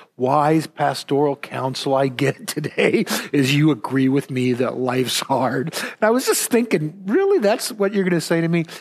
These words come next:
And then he said, "You don't really get to choose that. But the choice you get is, do you wanna go through it with Jesus or without him?" <gasps> Oh, that was wise counsel. And I realized that,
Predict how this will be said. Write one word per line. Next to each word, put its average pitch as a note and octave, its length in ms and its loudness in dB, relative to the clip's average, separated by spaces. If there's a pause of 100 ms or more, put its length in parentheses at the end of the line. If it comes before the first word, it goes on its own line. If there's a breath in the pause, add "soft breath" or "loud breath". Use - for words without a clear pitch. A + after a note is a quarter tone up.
(200 loud breath)
And D#3 120 0
then G#3+ 100 4
he B3 100 4
said, D3 580 0 (1500 loud breath)
"You E3 120 0
don't A3+ 120 0
really B3 180 4
get G#3 160 2
to - 60 0
choose A3 440 0
that. - 440 -10 (1160 soft breath)
But - 140 -2
the G3 60 0
choice A#3+ 400 2
you F#3 60 2
get C#3 180 -2
is, C#3+ 140 0
do - 80 -2
you D#3 60 2
wanna E3+ 180 2
go D#3 140 2
through D#3+ 240 0
it D3 60 2
with C#3 220 0
Jesus C3 460 -2
or A#2+ 60 -2
without G2+ 480 -6
him?" - 240 -20 (600 loud breath)
<gasps> F3 160 -8 (720 loud breath)
Oh, A2 420 -6 (1200 soft breath)
that C#3+ 220 -2
was B2 180 -6
wise G#2 300 -8
counsel. - 520 -16 (1080 soft breath)
And D3+ 160 -2
I E3+ 60 4
realized D3+ 720 2
that, B2 340 -2